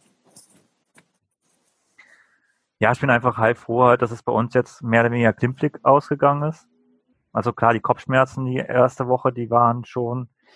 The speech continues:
ich hab sowas noch nicht gekannt in der Intensität, äh, also in der, in dem Ausmaße. Ähm,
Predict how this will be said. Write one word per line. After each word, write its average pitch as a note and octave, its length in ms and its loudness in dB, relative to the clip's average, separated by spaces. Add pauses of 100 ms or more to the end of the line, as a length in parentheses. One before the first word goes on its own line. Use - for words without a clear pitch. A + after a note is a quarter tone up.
(1700)
ich - 80 -6
hab C3 100 0
sowas C#3 220 4
noch C3+ 300 -4
nicht C#3+ 200 -2
gekannt E3 320 0
in C3+ 260 -6
der C#3 240 4
Intensität, B2+ 840 -8 (180)
äh, F#2+ 200 -8 (640)
also A2+ 160 0
in B2 80 -4
der, A#2+ 340 2
in A2+ 100 -8
dem B2+ 140 2
Ausmaße. C#3+ 760 0 (1700)
Ähm, B2 680 0